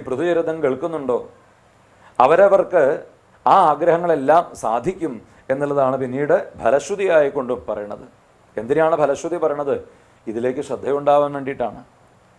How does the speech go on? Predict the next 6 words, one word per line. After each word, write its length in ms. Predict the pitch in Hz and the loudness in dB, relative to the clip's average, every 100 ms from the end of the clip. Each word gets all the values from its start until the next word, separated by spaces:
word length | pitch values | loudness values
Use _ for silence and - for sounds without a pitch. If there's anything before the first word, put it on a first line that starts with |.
| _ _ _ _ | _ _ _ _
ഫലശ്രുതിക്ക് 540 | 131 143 143 170 185 196 | 4 4 2 -2 0 0
വേണ്ടിയല്ല, 400 | 196 196 202 175 202 - _ _ 110 | 0 2 0 2 0 -2 _ _ -10
ഈ 20 | 143 | -8
പൃഥുചരിതത്തിലേക്ക് 880 | 123 117 151 165 139 170 170 175 170 180 | -6 -8 -2 -2 0 -4 -4 -6 -4 -4
ശ്രദ്ധയുണ്ടാവണം, 760 | 147 120 175 175 175 170 170 175 | -4 -2 -2 2 2 4 0 -4
പൃഥുചരിതം 500 | 135 143 170 165 175 | -6 -2 0 0 0